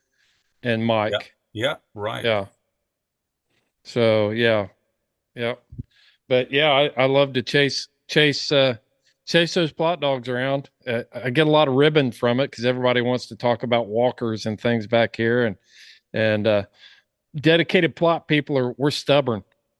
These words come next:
Speaker 1: We're like
Speaker 2: Yep.
Speaker 1: our dogs.
Speaker 2: Right. <laughs>
Speaker 1: <laughs> Well, Per, thank you very much. I appreciate it. Uh, and,
Speaker 2: Thank you.
Speaker 1: uh,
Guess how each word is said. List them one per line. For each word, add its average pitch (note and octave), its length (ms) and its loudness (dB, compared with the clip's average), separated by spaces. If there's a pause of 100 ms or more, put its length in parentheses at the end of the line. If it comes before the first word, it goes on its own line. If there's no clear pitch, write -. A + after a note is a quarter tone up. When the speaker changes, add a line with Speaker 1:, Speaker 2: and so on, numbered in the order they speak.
(120)
Speaker 1:
We're B2+ 100 -4
like B2 240 2
Speaker 2:
Yep. - 40 -2
Speaker 1:
our A#2+ 80 0
dogs. A#2+ 540 -2 (400)
Speaker 2:
Right. A#2 440 -6 (240)
<laughs> - 60 -14 (500)
Speaker 1:
<laughs> - 200 -6 (1200)
Well, C#3 160 -2
Per, E3+ 260 4
thank F3 280 2
you E3+ 80 2
very D#3 220 4
much. D#3 320 2
I C3 100 4
appreciate C#3+ 640 2
it. D#3 140 0 (640)
Uh, - 100 -8 (180)
and, C3 340 4
Speaker 2:
Thank - 0 -
you. C3 60 4
Speaker 1:
uh, B2 180 4